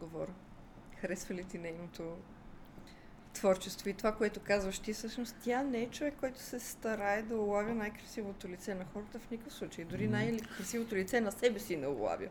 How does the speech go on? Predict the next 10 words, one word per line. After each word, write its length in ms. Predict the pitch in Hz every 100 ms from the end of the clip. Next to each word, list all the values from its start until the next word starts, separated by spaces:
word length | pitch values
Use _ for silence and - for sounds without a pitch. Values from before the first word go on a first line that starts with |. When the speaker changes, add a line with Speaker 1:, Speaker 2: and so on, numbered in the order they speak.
| -
Speaker 2:
А 180 | 101 107
на 260 | 104 104 113
Ани 180 | 113 101
Лейбовиц 1300 | 113 120 139 156 - - - - - - - - 110
единственото, 560 | 110 113 - 98 -
което 240 | - 98 -
харесвам, 480 | 98 110 - 139 135
е 200 | 135 131 -
приказната 800 | 107 110 - 95 - 87 82 - - - - -
серия, 560 | - - 87 107 160